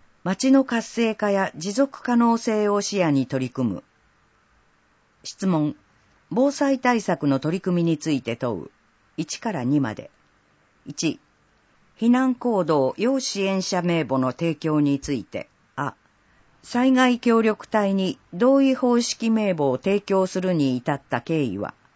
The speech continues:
総務部長。要援護者の支援を的確に行うため、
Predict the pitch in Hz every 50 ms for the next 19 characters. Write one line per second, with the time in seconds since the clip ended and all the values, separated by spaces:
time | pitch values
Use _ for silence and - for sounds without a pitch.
0 | _ _ _ _ _ _ _ _ _ _ _ _ _ _ _ - - - 208 202
1 | 185 185 180 165 160 156 139 - 127 101 80 - - _ _ _ _ _ _ _
2 | _ _ _ _ _ _ _ _ _ _ _ _ _ _ _ _ _ _ _ -
3 | 214 247 269 269 269 269 254 233 240 240 233 233 226 226 - 190 170 160 156 151
4 | - 170 170 175 175 175 180 175 170 160 - 190 185 - - - 233 233 - 240
5 | 226 220 214 202 196 - 202 196 190 185 180 175 175 - 170 165 170 160 147 -